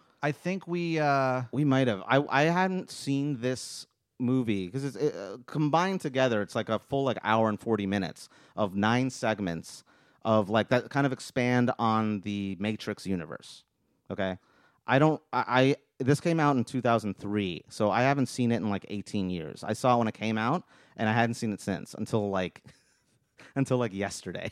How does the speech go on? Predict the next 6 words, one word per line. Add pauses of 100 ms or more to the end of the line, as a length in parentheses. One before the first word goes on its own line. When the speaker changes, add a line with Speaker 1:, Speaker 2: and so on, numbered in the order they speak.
(120)
Speaker 2:
<laughs>
Speaker 1:
Whoa. (1400)
Speaker 2:
Um, (520)
and (140)
I
remember